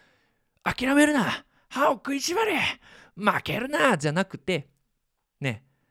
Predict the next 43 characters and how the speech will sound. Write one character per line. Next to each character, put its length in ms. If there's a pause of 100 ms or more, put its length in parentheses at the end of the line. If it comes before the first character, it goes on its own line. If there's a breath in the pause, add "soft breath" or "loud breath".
(420)
「悲 300
し 200
み 180
は 180 (960)
次 300
の 160
あ 60
な 140
た 140
の 120
橋 280
に 180 (180)
な 160
り 120
ま 140
す 180
よ 200
う 40
に」。 160 (540)
う 80
ん、 160
ち 60
ょ 20
っ 20
と 80
こ 80
う 20
文 220
法 180
的 220
に 80
ね、 180 (200 loud breath)
ま 100
た、 180 (380)
あ 180
の、 180
和 200
の 120
使 220
い 60
方 220
が 80
違 180